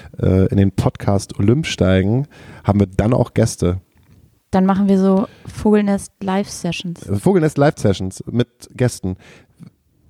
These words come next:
Speaker 1: Wenn du dir einen Gast einladen könntest, jetzt für heute, wen würdest du nehmen?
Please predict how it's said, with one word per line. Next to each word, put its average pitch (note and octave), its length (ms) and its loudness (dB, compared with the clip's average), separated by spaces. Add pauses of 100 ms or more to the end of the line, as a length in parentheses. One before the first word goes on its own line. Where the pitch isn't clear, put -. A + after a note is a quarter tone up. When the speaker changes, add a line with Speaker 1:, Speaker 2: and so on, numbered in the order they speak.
(260)
Speaker 1:
Wenn B2+ 200 0
du F3+ 160 6
dir D3 140 4
einen C#3+ 140 2
Gast C#3 360 -2
einladen A#2+ 460 2
könntest, - 680 -2 (460)
jetzt G#2 340 -2
für A2 100 4
heute, G2 340 2
wen A#2+ 160 4
würdest A#2 220 2
du G#2+ 80 2
nehmen? F2 280 -2